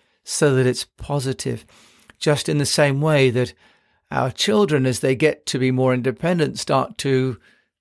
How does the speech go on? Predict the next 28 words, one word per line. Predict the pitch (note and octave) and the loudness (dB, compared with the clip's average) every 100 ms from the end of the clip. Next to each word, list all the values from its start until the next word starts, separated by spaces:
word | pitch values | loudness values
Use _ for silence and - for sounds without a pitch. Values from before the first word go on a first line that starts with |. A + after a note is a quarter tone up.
| _ | _
decide | C3+ - D3+ C#3+ | -4 0 2 2
they | C#3 C3 | 0 2
don't | C#3 C3 | 0 0
want | B2+ D3 - - | 0 0 -2 -8
us | A#2+ | -8
as | - - | -8 -10
parents | - C#3+ F#3+ E3 B2 - _ _ _ _ _ | -6 -2 0 0 -4 -12 _ _ _ _ _
to | - | -14
play | - C3+ | -2 0
the | C3 B2+ | 0 0
same | - C#3 C3 B2+ | 0 0 0 2
role | C#3 F3+ E3+ | 2 2 0
anymore. | A2+ A2+ A2+ G#2+ A2+ - - - _ _ - | 0 0 -2 -4 -8 -14 -20 -20 _ _ -8
I | G#2+ | -6
still | - F3 C#3 | -2 0 2
have | C#3 | 2
a | C#3 | 2
role | C3+ D3 C3+ | 4 4 4
of | A#2 - - _ _ - | 0 -4 -18 _ _ -16
driving | A2 G2+ C3+ D3+ C3 | -12 -4 0 0 0
them | C3 C3+ | -2 -2
everywhere. | C3 D3 B2+ D#3 D3 | -2 -2 0 2 4
I | A#2 | 0
still | - C3 | -2 -2
have | A#2+ | 0
a | |
role | A#2+ B2+ C3 | 2 2 2
of | A2 | -2